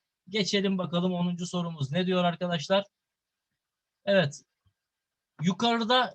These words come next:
şemalar arkadaşlar bakın geometrik şekillerle simgeler var.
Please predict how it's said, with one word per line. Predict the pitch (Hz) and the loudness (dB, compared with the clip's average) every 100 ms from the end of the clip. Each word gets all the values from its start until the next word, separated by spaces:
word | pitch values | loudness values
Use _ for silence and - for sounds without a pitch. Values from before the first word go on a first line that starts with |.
| 180 | -6
şemalar | - 220 226 214 208 196 | 0 2 4 6 6 6
arkadaşlar | 190 165 175 170 143 175 | 6 4 4 4 4 2
bakın | 165 202 160 | 0 -2 2
geometrik | 170 180 190 180 208 - | 4 4 4 0 -4 -2
şekillerle | 190 175 190 196 180 | -4 -2 2 2 2
simgeler | 143 175 170 175 190 202 | 0 0 2 4 4 4
var. | 208 208 | 2 0